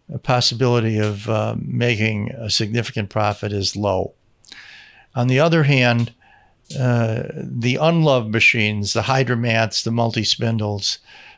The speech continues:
are the machines, uh, that,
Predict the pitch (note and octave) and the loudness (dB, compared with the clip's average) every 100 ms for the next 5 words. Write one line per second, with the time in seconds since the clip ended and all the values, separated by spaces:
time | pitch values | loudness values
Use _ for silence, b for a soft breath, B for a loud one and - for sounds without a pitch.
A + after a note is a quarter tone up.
0 | B A#2+ A2+ A2 - B2+ A#2+ A2+ A2 - | B -2 0 2 2 2 2 2 0 -2
1 | b b b b b b D3 A2+ A2 G#2+ | b b b b b b -4 0 2 0
2 | G#2 A2 A#2 A2+ - | 0 0 2 2 -2